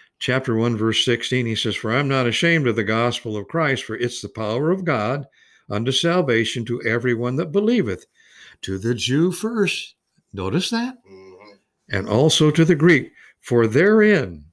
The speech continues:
Speaker 1: that is in the gospel, uh, "is the righteousness of God revealed from faith to faith.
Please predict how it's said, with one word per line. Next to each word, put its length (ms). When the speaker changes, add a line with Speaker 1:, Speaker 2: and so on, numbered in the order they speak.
Speaker 1:
that 200
is 200
in 120
the 60
gospel, 600
uh, 120
"is 220
the 100
righteousness 760
of 160
God 340
revealed 580
from 220
faith 440
to 100
faith. 460